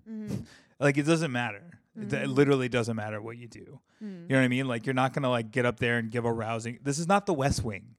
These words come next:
Speaker 2: You don't give up and give a, you don't get up and give a rousing speech, and all of a sudden they're like, "Oh, actually, I'm convinced."
Speaker 1: Yeah, I, I'm wondering,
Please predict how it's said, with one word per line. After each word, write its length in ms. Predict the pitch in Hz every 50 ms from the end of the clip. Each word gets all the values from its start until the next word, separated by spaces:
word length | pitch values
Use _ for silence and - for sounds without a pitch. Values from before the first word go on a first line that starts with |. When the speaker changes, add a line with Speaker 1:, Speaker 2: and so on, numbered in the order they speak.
| _ _ _ - - - - _ -
Speaker 2:
You 60 | 135
don't 160 | 151 170 151
give 140 | 156 170 160
up 160 | 170 160 -
and 120 | 135 127
give 200 | 117 131 131 123
a, 100 | 139 131 - -
you 100 | 139 135
don't 180 | 139 151 135
get 140 | 123 139 131
up 140 | 135 135 139
and 100 | 123 120
give 140 | 127 123 123
a 60 | 123
rousing 440 | 120 120 117 117 117 117 123 120 113
speech, 400 | - - - 123 120 120 - -
and 80 | 123
all 80 | 120 117
of 60 | 113
a 60 | 113
sudden 220 | - - 135 120 120
they're 140 | 117 117
like, 160 | 120 123 139 - - -
"Oh, 200 | 311 302 185 -
actually, 380 | - 135 147 - - 175 175 185
I'm 220 | - 139 135 151
convinced." 400 | 160 185 175 175 185 226 208 147 403
Speaker 1:
Yeah, 60 | 453 440 370
I, 180 | 320 285 294 247 -
I'm 220 | 262 302 311 302
wondering, 280 | 294 302 320 359 427